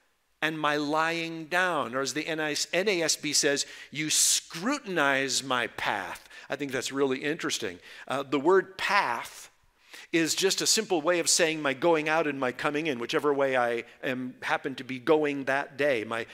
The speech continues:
my going out, my returning, and so forth. So David says, "You know all of that. You know all about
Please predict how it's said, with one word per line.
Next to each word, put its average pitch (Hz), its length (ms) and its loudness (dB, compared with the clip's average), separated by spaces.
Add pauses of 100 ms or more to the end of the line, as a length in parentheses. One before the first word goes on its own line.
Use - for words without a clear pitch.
(120)
my 120 140 -2
going 135 340 0
out, 185 260 2
my 123 140 -2
returning, 170 580 -4
and 147 100 -4
so 160 140 2
forth. 156 240 2 (220)
So 165 100 -2
David 220 240 4
says, 214 180 4
"You 226 120 0
know 240 180 4
all 143 220 6
of 120 80 0
that. 92 260 0
You 165 140 -2
know 190 100 2
all 233 220 4
about 240 380 0